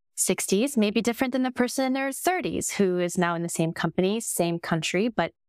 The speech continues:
they just do things a little bit differently. So I really enjoyed being able to see that issues were happening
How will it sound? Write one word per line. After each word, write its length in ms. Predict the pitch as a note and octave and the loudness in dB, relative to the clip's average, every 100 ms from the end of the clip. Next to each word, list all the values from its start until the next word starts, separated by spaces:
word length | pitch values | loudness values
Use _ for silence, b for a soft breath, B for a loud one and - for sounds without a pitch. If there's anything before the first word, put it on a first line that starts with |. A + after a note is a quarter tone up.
| _ _ | _ _
they 80 | F3+ | 0
just 200 | E3+ - | 0 0
do 100 | F3 | 0
things 240 | E3+ E3 | 2 0
a 20 | |
little 120 | D#3 D3+ | 0 0
bit 120 | D#3 | 0
differently. 400 | F#3 - E3 D#3+ | 0 0 -2 -2
So 320 | - E3 D#3+ - _ | 2 2 0 -6 _
I 80 | - | -4
really 340 | F3 F#3+ A3 G#3 | 0 0 0 0
enjoyed 520 | G#3 F3+ F3+ F3+ F3+ _ _ _ _ | 0 2 2 0 -6 _ _ _ _
being 200 | A3+ G3 | 0 2
able 280 | F#3 F#3+ F#3+ | 0 2 0
to 480 | - - F3 E3 - _ _ | 0 2 2 2 -4 _ _
see 540 | - - F#3+ F#3+ A#3+ B3+ | -6 0 2 2 0 0
that 160 | F3+ - | 0 0
issues 320 | F#3 G#3 F#3 | 0 0 0
were 80 | F3+ | 0
happening 580 | E3+ E3+ G#3 A#3+ C4+ | -2 0 0 2 -2